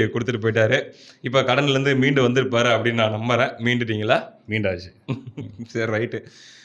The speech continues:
Speaker 1: அஹ், இந்த பக்கம் திடீர்னு கேமரா முன்னாடி வரேன், நான் உட்கார்றேன் அப்படின்ற மாதிரிலாம் சொல்லியிருக்கிறீங்க. அதுக்கான நோக்கம் என்ன? என்ன வழியா, என்ன வேலையா சென்னைக்கு வந்தீங்க?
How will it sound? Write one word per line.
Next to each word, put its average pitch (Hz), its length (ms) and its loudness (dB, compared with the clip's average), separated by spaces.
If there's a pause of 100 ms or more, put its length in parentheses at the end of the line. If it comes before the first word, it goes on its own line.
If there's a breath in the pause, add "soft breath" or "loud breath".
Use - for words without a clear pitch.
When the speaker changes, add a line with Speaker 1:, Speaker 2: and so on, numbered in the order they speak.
Speaker 1:
அஹ், 123 540 4
இந்த 170 180 2
பக்கம் 175 320 4
திடீர்னு 156 340 4
கேமரா 151 380 4
முன்னாடி 139 260 4
வரேன், 127 240 4
நான் 117 200 2
உட்கார்றேன் 123 360 2
அப்படின்ற 113 280 0
மாதிரிலாம் 110 280 0
சொல்லியிருக்கிறீங்க. 117 500 2
அதுக்கான 113 360 2
நோக்கம் 123 320 0
என்ன? 113 240 0
என்ன 131 280 0
வழியா, 135 300 4 (100)
என்ன 131 240 4
வேலையா 135 600 6
சென்னைக்கு 117 320 -4
வந்தீங்க? 110 380 -2